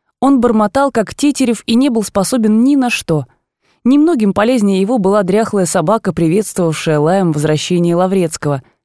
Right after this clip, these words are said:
Она уже лет десять сидела на тяжелой цепи, купленной по распоряжению Глафиры Петровны — и едва-едва была в состоянии двигаться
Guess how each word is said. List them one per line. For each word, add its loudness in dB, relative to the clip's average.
Она 0
уже 0
лет -2
десять -2
сидела 0
на 2
тяжелой 0
цепи, -2
купленной 0
по -4
распоряжению 0
Глафиры 0
Петровны — -2
и 0
едва-едва 0
была 0
в -14
состоянии -2
двигаться -2